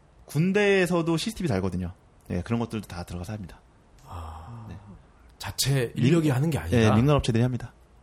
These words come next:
Speaker 2: 아, 그렇군요.
Speaker 1: 다 예산을 받아서 집행하는 거기 때문에, 어, 입찰을 해서 다 수주하면 공사하고 이렇게 하고 있습니다.
Speaker 2: 어.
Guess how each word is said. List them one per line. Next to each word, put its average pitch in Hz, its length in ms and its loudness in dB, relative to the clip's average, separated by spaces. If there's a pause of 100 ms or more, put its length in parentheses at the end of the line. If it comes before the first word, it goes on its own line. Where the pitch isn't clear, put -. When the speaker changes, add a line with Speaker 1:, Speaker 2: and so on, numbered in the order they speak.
(360)
Speaker 2:
아, 82 680 -12
그렇군요. 92 580 -12
Speaker 1:
다 98 240 -2
예산을 127 360 2
받아서 110 600 0
집행하는 113 420 -2
거기 117 160 -4
때문에, 113 400 -2 (840)
어, 104 160 -8
입찰을 110 440 0
해서 135 360 0 (260)
다 - 200 -8
수주하면 123 640 -4 (180)
공사하고 101 580 -4
이렇게 - 220 -10
하고 104 160 -6
있습니다. - 380 -20
Speaker 2:
어. 85 300 -14